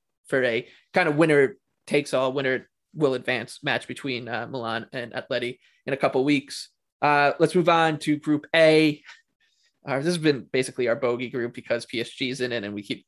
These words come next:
trying to beat them. Uh, P S G's at the top, seven points. City,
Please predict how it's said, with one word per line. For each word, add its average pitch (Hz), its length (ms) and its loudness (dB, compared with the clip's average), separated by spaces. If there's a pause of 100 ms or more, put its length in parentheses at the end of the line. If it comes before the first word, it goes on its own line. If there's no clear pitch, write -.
trying 117 180 -4
to 110 160 -8
beat 135 200 -6
them. 131 220 0 (380)
Uh, 151 140 4
P 185 180 4
S 165 100 2
G's 156 220 2
at 147 80 2
the 139 80 -4
top, 143 320 0
seven 135 300 0
points. 127 540 -6
City, 139 500 0